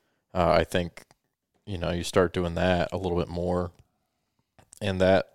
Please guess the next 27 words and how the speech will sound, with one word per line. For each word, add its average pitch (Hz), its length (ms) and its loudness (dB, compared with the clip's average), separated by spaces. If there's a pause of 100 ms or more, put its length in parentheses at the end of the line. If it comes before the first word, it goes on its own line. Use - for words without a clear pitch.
a 95 80 2
lot 107 180 6
of 131 60 2
times 95 360 -6
that 87 200 -4
comes 90 340 -2
from 90 720 -2 (800)
you're 98 160 0
shooting 107 600 4 (840)
and 92 640 4
you 92 100 0
shoot 107 240 -4
something 92 420 2
and 90 80 -2
then 90 100 0
you 90 60 -2
get 90 140 4
it 87 100 -2
back 85 280 2
on 82 120 -4
the 82 60 -8
computer. 95 540 0 (300)
And 92 100 -2
when 90 120 -2
you're 78 140 -8
editing 90 420 0
it, 85 180 -12